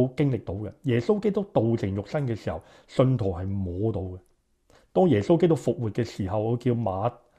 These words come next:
馬大-，馬太，唔係，叫馬大，你摸摸我。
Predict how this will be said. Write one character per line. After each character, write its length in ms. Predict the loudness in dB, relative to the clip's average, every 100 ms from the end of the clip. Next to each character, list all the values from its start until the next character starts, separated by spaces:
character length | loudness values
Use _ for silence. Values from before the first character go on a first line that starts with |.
| -8
馬 140 | -4
大-， 220 | -2 -4 -8 _ _ _ _ _ _ _ _ -20 _ _ -14 -2
馬 120 | -2
太， 120 | 0 -6 -8
唔 60 |
係， 100 | -8
叫 340 | -4 -2 -2 -4 _ _ _
馬 200 | -6 0
大， 220 | 0 0 -4 0
你 100 | 4
摸 180 | 6
摸 220 | 8 6 6
我。 140 | 2